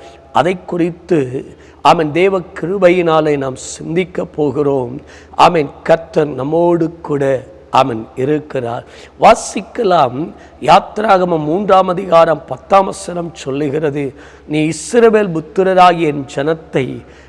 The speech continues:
எகிப்திலிருந்து அழைத்து வரும்படி உன்னையும்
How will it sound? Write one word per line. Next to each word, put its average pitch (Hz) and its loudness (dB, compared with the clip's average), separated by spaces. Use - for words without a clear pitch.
எகிப்திலிருந்து 208 2
அழைத்து 175 0
வரும்படி 160 2
உன்னையும் 165 -2